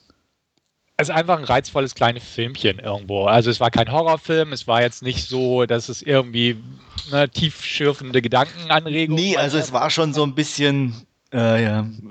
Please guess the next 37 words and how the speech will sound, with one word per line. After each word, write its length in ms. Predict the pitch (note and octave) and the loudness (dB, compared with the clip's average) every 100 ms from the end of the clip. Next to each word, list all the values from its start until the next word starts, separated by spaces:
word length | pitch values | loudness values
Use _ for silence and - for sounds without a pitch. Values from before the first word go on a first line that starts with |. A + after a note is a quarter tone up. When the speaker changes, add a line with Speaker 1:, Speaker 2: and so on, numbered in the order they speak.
| G2+ | -4
Speaker 2:
ja, 480 | A#2+ A#2 B2+ - | 4 4 4 0
Schulhofphilosophie, 1200 | C3+ - C#3+ B2+ B2+ - - A#2 A#2+ G2+ G2 - C#3 | -2 2 4 6 4 2 0 2 2 2 0 2 2
<laughs> 0 | |
sag 340 | - A#2+ B2+ | 2 2 2
ich 200 | C#3+ D3 | 2 2
Speaker 1:
Ja. 120 | D3+ | 2
Speaker 2:
jetzt 180 | A#2+ E3 | 0 0
mal. 380 | C3+ A#2+ C3+ A#2 | 0 2 2 0
Speaker 1:
Ja. 280 | F#3+ A#2+ A2+ - | 0 -2 -2 0
Speaker 2:
Also 300 | C3 C3 C3 | 0 2 2
schon, 400 | C3 B2+ C3+ B2+ | 2 0 -2 -4
äh, 140 | C3 | -2
nichts 340 | C3 C#3 - | 2 0 -2
Tiefgehendes 800 | - D3+ D#3+ - C3+ C3+ C3 A#2+ | -6 -6 -6 -4 0 2 2 2
oder 220 | B2 A2+ A2 | 2 2 4
was 180 | A2+ | 2
auch 160 | A#2 A2 | 2 -2
immer. 400 | C3 C#3 C#3+ B2+ - - - - - | 2 4 4 0 -6 -18 -20 -10 0
Ähm, 500 | B2 C3 C3 B2+ C3 _ _ - | 2 2 0 -2 -6 _ _ 0
aber, 640 | B2+ C3 C3+ C3+ C3+ C#3 _ _ _ _ _ _ | 2 4 4 4 0 -6 _ _ _ _ _ _
ja, 180 | B2+ F#3 | 0 2
aber 160 | D#3 | 4
es 40 | C#3 | 4
ist 60 | |
einfach 260 | C#3 C#3+ D3 | 4 2 -2
so, 320 | E3 D#3 D3+ | 2 2 2
wie 120 | C#3 D3 | 0 0
gesagt, 280 | D3+ B2+ | 0 0
auch 220 | - C#3 - | 2 0 2
alleine 420 | C3+ C3 C#3 D3 | 2 4 4 2
schon 280 | - C#3+ D3 | 2 0 2
immer 200 | D3 C#3+ | 0 2
diese 280 | C#3 C3+ | 0 -2
Voraussetzung 680 | A#2 A#2+ A2 B2+ - C3+ A#2+ | 0 2 6 4 4 0 2
oder 160 | A#2 A2+ | 2 4
die 220 | A2+ A2+ | 4 2
Idee, 360 | A2 B2+ C3+ | 4 4 4